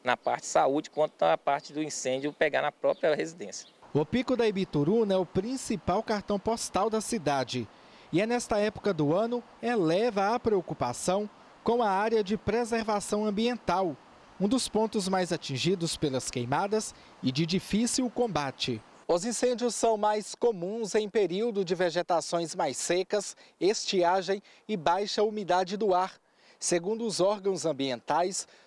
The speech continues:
Speaker 2: nove em cada dez queimadas são provocadas por irresponsabilidade humana. E a pena prevista para quem causar incêndio florestal é de três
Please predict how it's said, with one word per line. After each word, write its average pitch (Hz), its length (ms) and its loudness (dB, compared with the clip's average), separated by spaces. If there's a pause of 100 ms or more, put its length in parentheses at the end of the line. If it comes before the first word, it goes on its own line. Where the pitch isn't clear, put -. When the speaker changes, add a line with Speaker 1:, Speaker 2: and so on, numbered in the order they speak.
(100)
Speaker 2:
nove 208 400 2
em 208 120 -4
cada 185 320 2
dez 143 300 -2
queimadas 160 600 -2 (220)
são 226 340 0
provocadas 202 840 0
por - 280 -2 (140)
irresponsabilidade 196 1500 0
humana. 185 500 0 (400)
E 135 120 2
a 147 40 2
pena 214 280 0
prevista 214 680 0
para 208 420 2
quem 208 400 -4
causar 175 600 0 (100)
incêndio 226 720 -2
florestal 160 800 0 (320)
é 127 140 -4
de 147 140 -4
três 185 460 0